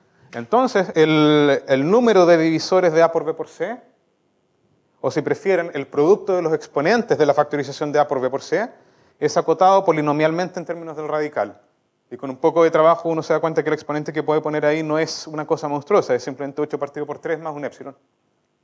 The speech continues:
Si quieren, si no les gusta epsilon, eh, un capa mayor que eso, imagínense que hay un cubo aquí, ¿ya? El radical al cubo. Ok, entonces el número de divisores es acotado por, eh,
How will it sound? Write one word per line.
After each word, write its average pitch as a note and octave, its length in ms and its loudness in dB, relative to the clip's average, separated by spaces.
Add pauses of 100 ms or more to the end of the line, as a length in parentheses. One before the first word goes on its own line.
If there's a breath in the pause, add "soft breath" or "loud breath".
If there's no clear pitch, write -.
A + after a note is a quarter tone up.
(600 soft breath)
Si - 140 -8
quieren, E3 340 0
si D#3 140 -6
no D#3+ 100 2
les E3+ 100 0
gusta E3+ 300 0
epsilon, D#3+ 440 -2
eh, C3+ 520 -2
un C3+ 120 -12
capa D3+ 200 0
mayor D3 280 -2
que D3+ 100 -4
eso, D3 220 -6 (300 loud breath)
imagínense D3 540 -4
que D#3+ 100 0
hay D#3+ 40 2
un D3+ 80 -4
cubo D#3 260 2
aquí, A2+ 240 -6
¿ya? C3+ 160 -20 (840)
El - 80 -20
radical C3+ 300 -4
al C3+ 100 -8
cubo. B2+ 280 -8 (2500)
Ok, A#2+ 140 -14
entonces A#2 400 -2
el C#3+ 100 2
número D#3 220 2
de D#3 100 6
divisores D#3 640 2
es C#3 160 -2
acotado C#3+ 640 4
por, C3 220 -2
eh, A2+ 720 0